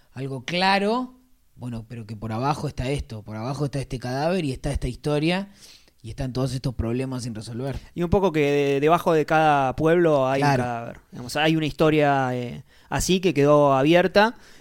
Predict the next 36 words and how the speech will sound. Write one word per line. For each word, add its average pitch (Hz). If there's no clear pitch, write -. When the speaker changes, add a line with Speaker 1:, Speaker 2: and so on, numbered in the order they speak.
Speaker 2:
Incluso 180
la 165
nena, 202
si -
hablamos 165
de 156
memorias, 175
de 135
vuelta, 160
y 139
del 139
personaje 143
que, 123
que 131
no 147
sabe 156
si 131
está 147
mintiendo, 147
está 127
diciendo 143
la 131
verdad 151
y 147
que 139
están 143
inculpando, 165
la 143
nena 190
le 156
dice, 160
"Bueno, 156
era 170
un 180
tipo 180
cualquiera". 139